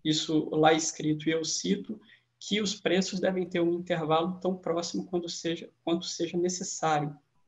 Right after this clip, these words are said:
é, pra bem representar o, os fenômenos da operação também.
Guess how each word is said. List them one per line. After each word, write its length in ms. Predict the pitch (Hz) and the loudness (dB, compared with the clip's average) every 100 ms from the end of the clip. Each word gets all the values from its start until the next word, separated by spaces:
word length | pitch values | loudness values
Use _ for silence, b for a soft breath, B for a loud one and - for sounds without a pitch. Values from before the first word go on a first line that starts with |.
| - | -8
é, 160 | 143 | -8
pra 240 | - - 147 | -4 -2 0
bem 240 | 147 151 | 2 2
representar 680 | 156 156 160 170 151 151 156 | 2 -2 -2 -4 -2 0 0
o, 260 | 156 - - | 0 -4 -8
os 140 | 143 | -8
fenômenos 540 | - 165 156 156 175 175 | -6 -2 0 0 0 0
da 120 | 165 | 0
operação 560 | 160 180 190 - 143 135 | 0 -2 -4 -4 -6 -6
também. 500 | - 170 143 139 | -4 -2 0 -2